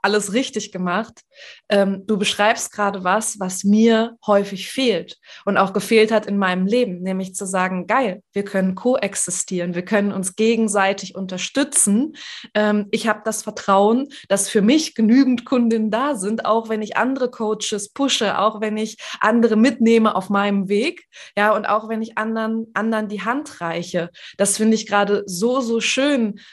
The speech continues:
ähm, was du da erzählst, dass es nicht dieses, oh Gott, gegeneinander ist, sondern irgendwie dieses Gefühl von, wir können total gut miteinander existieren. Ähm, glaubst du,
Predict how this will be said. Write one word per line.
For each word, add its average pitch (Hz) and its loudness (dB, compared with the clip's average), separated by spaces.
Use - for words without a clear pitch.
ähm, 196 0
was 202 -2
du 214 0
da 185 4
erzählst, 196 0
dass 190 -6
es 202 -10
nicht 226 -2
dieses, 202 -4
oh 196 -2
Gott, 202 0
gegeneinander 190 0
ist, 233 -4
sondern 202 -4
irgendwie 233 -2
dieses 196 -8
Gefühl 220 -2
von, 214 0
wir 214 2
können 208 2
total 208 0
gut 202 -2
miteinander 185 -2
existieren. 180 -8
Ähm, 202 2
glaubst 202 0
du, 349 -2